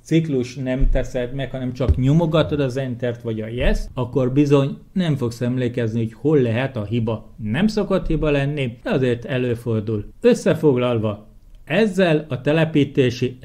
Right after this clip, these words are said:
rendszerrel fel tudunk rakni a múltkor bemutatott elterjedtebb dolgokat. Most bemutattam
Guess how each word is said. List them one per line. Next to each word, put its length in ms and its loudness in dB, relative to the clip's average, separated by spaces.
rendszerrel 800 0
fel 400 2
tudunk 420 -2
rakni 460 0
a 100 -4
múltkor 520 2
bemutatott 800 0
elterjedtebb 1500 0
dolgokat. 760 2
Most 520 4
bemutattam 920 2